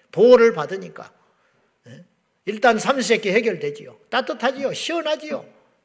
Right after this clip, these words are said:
그런데 사자는 그렇게 살아가는 존재가 아니에요. 찬바람을 쐬고 사냥을 하다가 상처기가 나고 발톱이 빠지고 입이 찢어지더라도 때로는 굶기도 하고,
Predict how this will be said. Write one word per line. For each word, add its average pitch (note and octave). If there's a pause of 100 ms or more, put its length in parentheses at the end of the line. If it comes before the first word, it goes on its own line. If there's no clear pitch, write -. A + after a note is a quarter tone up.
(680)
그런데 C4+
사자는 C#4
그렇게 C#4
살아가는 C4
존재가 C4+
아니에요. C#4+ (1080)
찬바람을 A#3
쐬고 - (1080)
사냥을 B3
하다가 G#3+
상처기가 B3+
나고 G3+ (540)
발톱이 A3
빠지고 G#3
입이 A#3
찢어지더라도 G#3 (500)
때로는 A#3
굶기도 A3+
하고, -